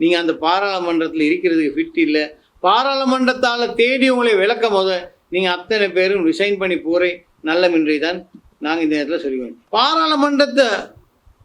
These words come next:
எத்தனையோ செஷன்ஸ் பார்லிமெண்ட்ல முடிஞ்சிருக்கு. ஃபர்ஸ்ட் டே நீங்க பார்லிமெண்ட்டுக்கு போகல, உங்களோட பேருக்கு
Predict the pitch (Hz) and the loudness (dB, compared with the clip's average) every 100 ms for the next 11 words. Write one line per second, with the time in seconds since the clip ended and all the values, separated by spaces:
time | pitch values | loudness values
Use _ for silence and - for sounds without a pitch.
0 | _ _ _ _ _ - _ _ _ _ | _ _ _ _ _ -20 _ _ _ _
1 | - - 294 320 339 320 247 247 - - | -10 0 2 4 2 0 -4 -8 -16 -2
2 | - 254 311 - 247 262 277 294 294 269 | 2 4 2 0 0 0 2 2 4 4
3 | 311 294 214 151 - - _ _ _ _ | 4 4 2 0 -4 -14 _ _ _ _
4 | _ _ _ - 269 277 302 311 302 302 | _ _ _ 2 2 2 2 4 2 2
5 | 240 254 294 302 269 269 285 302 277 254 | 2 2 2 2 4 2 2 0 0 0
6 | 247 277 294 285 | 2 2 2 0